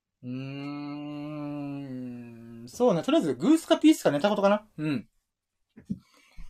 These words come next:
もうね、あの、ジョギングもせずに、ラキラジもせずに、もう、ふんって寝たんだけど、トゥエンティーファイブラッキーは、まあ、とりあえずね、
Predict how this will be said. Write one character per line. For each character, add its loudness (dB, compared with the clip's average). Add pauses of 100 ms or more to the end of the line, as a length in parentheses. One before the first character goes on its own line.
(180)
も 4
う 4
ね、 0
あ -2
の、 2
ジ 6
ョ 8
ギ 4
ン 4
グ 4
も 4
せ -2
ず 2
に、 4
ラ 4
キ 4
ラ 8
ジ 2
も 2
せ 4
ず 4
に、 2
も 2
う、 6 (260)
ふ 6
ん 8
っ 2
て -4
寝 2
た 2
ん 2
だ 4
け 0
ど、 0 (560)
ト 4
ゥ 10
エ 8
ン 6
テ 4
ィ 6
ー 4
フ 4
ァ 8
イ 10
ブ 8 (180)
ラ 8
ッ -8
キ -2
ー 2
は、 0
ま -6
あ、 -4
と 2
り 6
あ 8
え 0
ず 2
ね、 0